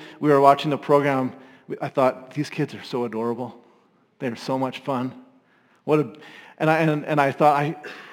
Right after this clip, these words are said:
I hope we don't lose the message in the midst of their cuteness, because there's a deep truth that was communicated today." But I gotta say, as I said, I've, uh, as I was holding my children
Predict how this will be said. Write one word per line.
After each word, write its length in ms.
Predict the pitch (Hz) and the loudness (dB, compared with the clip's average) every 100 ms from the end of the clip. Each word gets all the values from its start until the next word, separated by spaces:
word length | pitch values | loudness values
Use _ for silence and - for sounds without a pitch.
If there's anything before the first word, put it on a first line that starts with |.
| - - | -20 2
I 80 | 143 | 2
hope 380 | - 202 202 | 8 6 6
we 120 | 202 165 | 0 2
don't 600 | 160 170 - 139 131 - - _ | 4 2 -2 -10 -16 -20 -20 _
lose 420 | 131 160 170 165 | 4 6 8 4
the 80 | 160 | 0
message 760 | 131 131 - - 107 - - - _ _ _ _ _ _ | 0 0 -2 -6 -8 -10 -14 -16 _ _ _ _ _ _
in 80 | 143 | -4
the 80 | 139 | -2
midst 220 | 139 - | -2 -4
of 80 | 113 | -6
their 100 | 110 | -8
cuteness, 560 | - 127 101 90 - _ _ _ _ _ _ _ _ | -8 -10 -10 -14 -20 _ _ _ _ _ _ _ _
because 280 | 127 135 120 | -6 -2 2
there's 220 | 139 147 | 2 2
a 100 | 110 - - - | -4 -10 -20 -16
deep 260 | - 170 175 | -2 -2 -2
truth 320 | - 151 143 | -4 -2 0
that 100 | 127 | -2
was 120 | 113 | -4
communicated 640 | - 120 120 120 117 110 | -6 -6 -4 -6 -6 -8
today." 300 | 104 101 101 - _ _ _ _ _ _ _ _ _ _ _ _ _ _ _ _ _ _ _ _ _ _ _ _ _ _ _ - - _ _ | -8 -14 -14 -18 _ _ _ _ _ _ _ _ _ _ _ _ _ _ _ _ _ _ _ _ _ _ _ _ _ _ _ -20 -20 _ _
But 80 | 135 | -2
I 40 | |
gotta 180 | 147 147 | 0 0
say, 320 | - 151 139 - | 2 2 2 -4
as 100 | 131 | -2
I 60 | 143 | 0
said, 200 | - 156 | 4 4
I've, 220 | 143 123 | 4 0
uh, 140 | 139 139 | -2 0
as 160 | 143 | 4
I 60 | 156 | 4
was 100 | 143 | 2
holding 320 | - 156 170 | 2 4 4
my 160 | 147 131 | 4 0
children 460 | - 160 135 127 | 2 0 0 -4